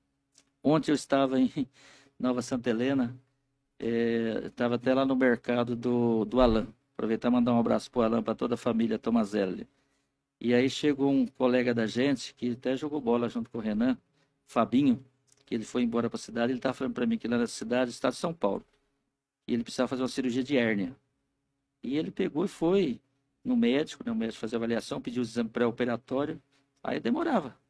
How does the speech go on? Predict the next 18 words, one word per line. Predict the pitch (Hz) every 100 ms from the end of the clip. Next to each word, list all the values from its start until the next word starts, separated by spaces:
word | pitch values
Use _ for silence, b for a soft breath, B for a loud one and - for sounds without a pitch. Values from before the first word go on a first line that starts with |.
| _
quatro, | 139 139 -
cinco, | - 127
seis | - 131 117
meses | 120
pra | -
marcar | 143 143
a | 131
cirurgia. | 131 110
Quando | 202 233
marcava | 208 - 156
a |
cirurgia, | 139 139 123 107 180 156 - _ _ _ _ _
os | - 123
exames | 117 123 135 131
tinham | - 131
que |
fazer | 135 131
novamente. | 131 135 139 - -